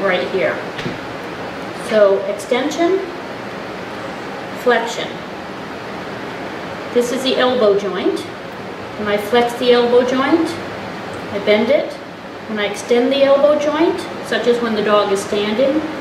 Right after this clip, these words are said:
that's extension. The carpus or wrist, this is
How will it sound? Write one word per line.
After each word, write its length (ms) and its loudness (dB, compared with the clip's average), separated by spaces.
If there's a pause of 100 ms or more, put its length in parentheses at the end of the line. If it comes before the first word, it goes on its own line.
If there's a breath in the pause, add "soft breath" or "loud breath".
that's 280 0
extension. 580 -2 (880)
The 140 2
carpus 680 2
or 160 2
wrist, 500 0 (1120)
this 180 -2
is 140 0